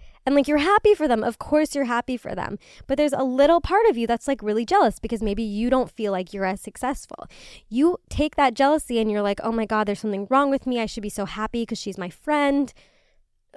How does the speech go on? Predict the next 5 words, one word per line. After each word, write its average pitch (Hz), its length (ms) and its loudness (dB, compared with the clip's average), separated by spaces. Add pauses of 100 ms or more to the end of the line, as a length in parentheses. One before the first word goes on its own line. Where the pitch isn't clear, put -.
(120)
Okay. 220 480 -2 (1300)
Should 220 400 0
is 277 100 0
not 302 180 0
helpful 202 520 -2